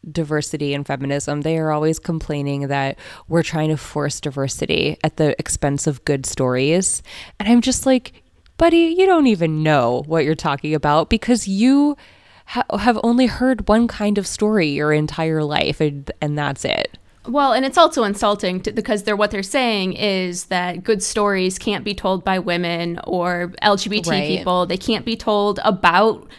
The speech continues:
Speaker 2: women or L G B T people. Like, the, like, the only
Speaker 1: Yeah.
Speaker 2: good stories are stories by men about men. That, yeah, like, it's, yeah.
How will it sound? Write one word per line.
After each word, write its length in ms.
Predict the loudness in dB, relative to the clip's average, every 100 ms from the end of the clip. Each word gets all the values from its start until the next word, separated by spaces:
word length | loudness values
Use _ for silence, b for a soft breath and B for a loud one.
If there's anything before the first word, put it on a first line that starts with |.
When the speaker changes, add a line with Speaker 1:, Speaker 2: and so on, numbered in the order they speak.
| _
Speaker 2:
women 320 | -4 -2 -2
or 80 | 0
L 180 | -2 -2
G 120 | -4
B 40 | -4
T 140 | -6
people. 540 | -4 -8 -6 -6 -6 0
Like, 180 | 0 0
the, 140 | -2
like, 320 | -4 -8 -6
the 100 | -2
only 280 | 2 2 2
Speaker 1:
Yeah. 180 | 0 -2
Speaker 2:
good 80 | -2
stories 420 | -2 0 0 0
are 80 | -2
stories 420 | -2 -2 0 -2
by 240 | 0 0 0
men 420 | -2 -4 -6 -6 -6
about 400 | -4 -4 -4 -6
men. 720 | -6 -6 -8 -10 -12 -16 -20 -20 -6
That, 240 | -4 -4 -6
yeah, 160 | -4
like, 160 | -2 -2
it's, 380 | -6 -8 -12 -10
yeah. 280 | -8 -8